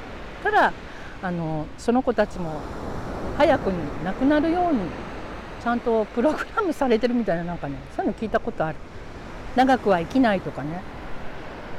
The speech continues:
そういうの聞いたことあるよ。そう、可愛いのついてくるの。この前もライブあった時にお母さんと一緒に来てくれて、で、終わってから、うちの息子、慎吾って言うんだけど、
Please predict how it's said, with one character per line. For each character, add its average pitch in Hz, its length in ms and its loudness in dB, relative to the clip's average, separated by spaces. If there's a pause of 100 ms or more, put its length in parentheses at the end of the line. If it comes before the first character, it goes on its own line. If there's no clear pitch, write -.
(400)
そ 220 80 0
う - 20 0
い 208 40 0
う - 20 -2
の 185 60 -2
聞 - 160 -4
い - 20 -8
た 202 100 4
こ 208 120 -2
と 185 160 2
あ 190 60 6
る 156 120 -2
よ。 160 100 -2 (1120)
そ 359 180 4
う、 320 80 0
可 302 240 4
愛 330 240 2
い 349 40 -4
の 302 140 2
つ - 140 -4
い 294 80 0
て 302 100 0
く 269 140 -2
る 233 120 0
の。 196 280 2 (1500)
こ 302 60 -2
の 330 100 4
前 349 280 6
も 233 200 2
ラ 220 180 6
イ 233 60 2
ブ 233 160 4
あ 247 60 6
っ - 20 4
た 220 180 0
時 - 180 -4
に 196 380 0
お 175 60 2
母 247 240 6
さ 233 160 2
ん 196 60 -2
と 175 100 -2
一 180 80 -4
緒 214 140 0
に 202 80 0
来 - 140 -8
て 220 120 0
く 175 140 -4
れ 160 80 0
て、 180 380 2 (1000)
で、 262 460 8 (140)
終 233 80 8
わ 262 80 10
っ - 20 4
て 302 120 0
か 277 140 8
ら、 208 260 6 (640)
う 240 60 -6
ち 269 100 -2
の 254 160 4
息 247 100 0
子、 233 120 0
慎 330 260 0
吾 247 80 4
っ 208 40 2
て - 100 -10
言 180 80 -2
う 175 40 -2
ん 160 40 -4
だ 151 80 -4
け 165 100 -6
ど、 226 300 4